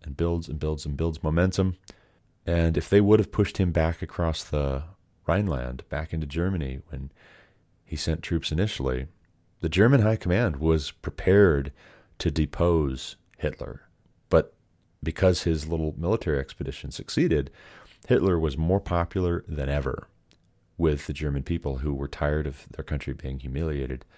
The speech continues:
through the Weimar Republic, the Treaty of Versailles, the close of World War One, et cetera. And so yesterday I'm explaining about chores,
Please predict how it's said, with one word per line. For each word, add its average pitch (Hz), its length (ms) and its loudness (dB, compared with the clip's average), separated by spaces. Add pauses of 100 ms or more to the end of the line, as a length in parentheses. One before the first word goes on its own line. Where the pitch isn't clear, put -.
(380)
through - 180 -4
the 69 180 -4
Weimar 67 360 -2
Republic, 76 640 -4 (500)
the - 80 -12
Treaty 71 280 -4
of 67 80 -4
Versailles, 71 500 -2 (880)
the - 100 -6
close 78 240 -2
of 71 120 -6
World 69 180 -2
War 69 160 -2
One, 78 400 -2
et 78 100 -12
cetera. - 260 -8 (680)
And 85 100 0
so 85 280 6
yesterday 101 440 6
I'm 87 100 2
explaining 120 380 4
about 104 180 4
chores, 85 580 4